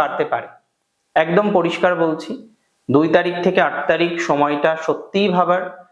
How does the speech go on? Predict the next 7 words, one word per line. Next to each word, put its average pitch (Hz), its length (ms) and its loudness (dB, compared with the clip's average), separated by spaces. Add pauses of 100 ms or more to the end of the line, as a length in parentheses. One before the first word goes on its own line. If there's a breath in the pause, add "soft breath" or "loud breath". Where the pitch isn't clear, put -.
(240)
যে 156 100 4 (120)
সময়ে 165 320 0 (100)
আপনাদের, 151 440 0
আহ, - 560 -8
শাশুড়ির 165 420 2
আরো 147 260 2
কিছু 147 200 -4